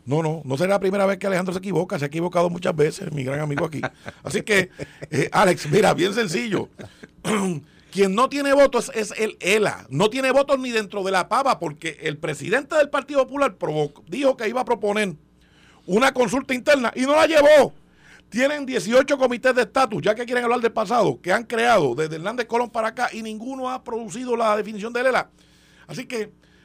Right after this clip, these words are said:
quienes no defienden el ela, quienes no tienen, eh, votos para el ela, es dentro del propio Partido Popular. Y, y entonces dirían, "Ah, bueno, pero es que el, es que el proyecto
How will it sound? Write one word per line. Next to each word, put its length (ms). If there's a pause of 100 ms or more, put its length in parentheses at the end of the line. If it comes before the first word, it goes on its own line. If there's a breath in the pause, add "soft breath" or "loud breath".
(160 soft breath)
quienes 460
no 260
defienden 500
el 120
ela, 260
quienes 300
no 220
tienen, 540
eh, 280
votos 340
para 220
el 80
ela, 180
es 80
dentro 260
del 80
propio 280
Partido 300
Popular. 320
Y, 280 (140)
y 80
entonces 380
dirían, 400
"Ah, 140
bueno, 300
pero 140
es 60
que 80
el, 160
es 180
que 100
el 100
proyecto 600